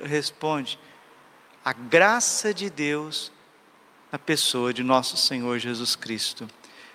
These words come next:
Meus irmãos, nós não podemos desanimar, nós não podemos deixar de gritar. Nós temos que fazer como o cego de Jericó, "Senhor, filho de Davi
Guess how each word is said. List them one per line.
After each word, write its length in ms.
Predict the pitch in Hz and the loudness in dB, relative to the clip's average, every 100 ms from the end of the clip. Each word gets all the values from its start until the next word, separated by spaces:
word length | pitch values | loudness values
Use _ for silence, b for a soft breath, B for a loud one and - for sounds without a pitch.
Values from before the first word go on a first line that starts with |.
| B - | B -6
Meus 200 | 160 160 143 | 0 2 0
irmãos, 600 | 151 156 147 139 - - - - - | 0 0 0 -4 -10 -12 -20 -20 -2
nós 240 | 151 143 | 0 2
não 260 | 139 160 180 | 2 2 0
podemos 960 | - 170 143 143 143 143 143 139 - B B B - | 0 0 4 4 4 0 -6 -8 -12 B B B -8
desanimar, 720 | 123 147 131 143 135 110 104 - - - - - - - | 2 2 4 2 2 0 0 -8 -14 -16 -20 -20 -20 -10
nós 160 | 131 | -8
não 180 | 120 160 | 2 2
podemos 460 | 156 151 139 151 127 | 4 2 4 0 -2
deixar 760 | 123 151 - - 151 165 160 B B B - | -2 0 -2 2 4 4 2 B B B -14
de 160 | 139 | -10
gritar. 840 | 147 156 180 - - 147 131 110 104 - - - B B B B - | -4 0 0 -4 4 6 8 4 -4 -14 -20 -20 B B B B -12
Nós 240 | 143 143 | -6 -6
temos 380 | - 175 165 147 | -2 -2 0 -4
que 80 | 151 | -4
fazer 460 | - 147 131 170 | 2 2 4 0
como 440 | 165 170 160 160 151 | 0 -2 -2 -4 -4
o 60 | |
cego 720 | 139 - - 175 185 196 180 190 - | 0 2 4 6 6 4 -2 -12 -10
de 120 | 151 | -6
Jericó, 720 | 143 160 160 - 160 135 113 B B B | -2 -4 -4 0 4 4 0 B B B
"Senhor, 720 | - - 170 156 175 208 165 127 B B B | -4 -2 0 0 2 4 2 -2 B B B
filho 400 | - - 208 185 | -6 2 2 2
de 100 | 170 | 0
Davi 500 | 165 156 131 165 143 | 2 2 2 0 -2